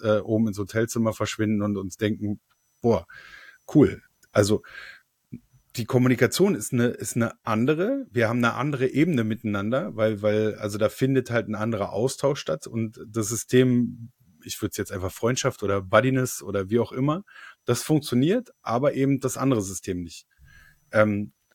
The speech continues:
es kann aber sein, dass diese, diese, diese, dieses Bedienen des anderen Systems eine, eine, eine Ebene schafft, die, ähm, für mich auf, auf, ähm,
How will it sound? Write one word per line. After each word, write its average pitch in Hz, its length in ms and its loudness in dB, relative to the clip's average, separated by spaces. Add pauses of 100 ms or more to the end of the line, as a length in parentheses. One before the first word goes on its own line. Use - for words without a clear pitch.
(300)
es - 160 -8
kann 156 200 2
aber 143 200 4
sein, 123 260 2
dass 113 200 0
diese, 117 440 0
diese, 104 460 -2
diese, 98 400 -4 (920)
dieses 104 320 -4
Bedienen 135 540 4
des 104 160 0
anderen 110 340 -2
Systems 123 640 -2
eine, 110 320 -2
eine, 104 380 -4
eine 107 220 -6
Ebene 151 420 2
schafft, 123 560 -6
die, 117 440 -2 (520)
ähm, 110 600 2
für - 220 -2
mich 135 500 2
auf, - 420 -6
auf, - 400 -4
ähm, 101 800 2